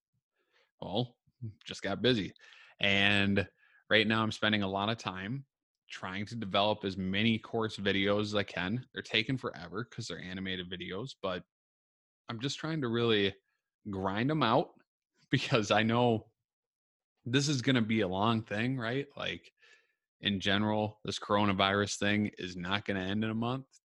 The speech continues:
not gonna end in four months. It's probably gonna end in twelve to eighteen months, which means it's a great opportunity for people to learn.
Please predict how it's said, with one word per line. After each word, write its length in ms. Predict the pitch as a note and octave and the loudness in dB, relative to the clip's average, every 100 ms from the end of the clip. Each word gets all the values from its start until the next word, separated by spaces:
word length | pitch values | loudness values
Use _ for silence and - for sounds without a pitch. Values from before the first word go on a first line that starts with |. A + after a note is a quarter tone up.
| - | -12
not 180 | F2+ - | -12 -10
gonna 140 | F#2 | -10
end 180 | F#2+ F#2 | -8 -8
in 60 | F2 | -10
four 220 | G2+ G2+ A2+ | -6 -2 -2
months. 480 | A#2+ B2 B2+ - - | -2 -4 -6 -14 -18
It's 100 | - | -16
probably 300 | - F2+ F#2+ | -10 -6 -6
gonna 160 | F#2+ | -4
end 180 | G2+ A2+ | -2 -2
in 100 | A2+ | -2
twelve 280 | - A#2 A2+ | -4 -6 -2
to 60 | |
eighteen 420 | G#2+ B2 - C3 C3+ | -4 -4 -6 -6 -4
months, 380 | D#3 G3+ - _ - - _ - | -6 -8 -12 _ -20 -20 _ -6
which 180 | G2+ G2+ | -4 -2
means 580 | G2 F#2+ F#2+ F#2+ F#2 - _ _ | -2 -2 -2 -4 -6 -12 _ _
it's 80 | - | -10
a 40 | |
great 380 | F#2 F#2+ G2+ A2+ | -8 0 2 2
opportunity 680 | A2 G#2+ A2 - G2+ G#2+ A#2 | 0 -2 -6 -4 -4 -2 -2
for 160 | G#2+ | -6
people 340 | F#2+ G#2 - G2+ | -8 -8 -6 -10
to 140 | - | -8
learn. 440 | F2 E2+ G2+ E3+ | -10 -8 -6 -4